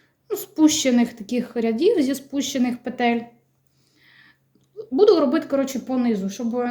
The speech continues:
ну, наверху було так, е, а внизу трошки буду робити такі, типу, акцентики. І резинку так само на рукавах буду, ну, пришивати. Е, коротше, такий буде трошки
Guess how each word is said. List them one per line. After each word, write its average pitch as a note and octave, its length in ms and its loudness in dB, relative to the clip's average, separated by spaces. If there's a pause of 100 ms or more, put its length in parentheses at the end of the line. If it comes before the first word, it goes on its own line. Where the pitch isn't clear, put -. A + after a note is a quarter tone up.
(100)
ну, F4 140 0
наверху B3 600 0
було A#3 360 2 (180)
так, C5+ 360 -8 (640)
е, A#3 260 -2
а C4 120 -2
внизу C4 420 2
трошки B3+ 420 -2
буду A#3 300 0
робити A3+ 540 0
такі, - 240 -16
типу, - 340 -18
акцентики. G3+ 640 -8 (540)
І F4+ 120 4
резинку D4+ 500 4
так - 200 -4
само A3+ 320 0
на G#3+ 120 0
рукавах C4+ 600 -2
буду, G#3+ 800 0 (500)
ну, G#3+ 220 0
пришивати. D4 760 -2 (1300)
Е, G3+ 60 -6 (280)
коротше, A#3 480 -6 (720)
такий A3 260 -8
буде F#3+ 240 -8
трошки C#4+ 640 -2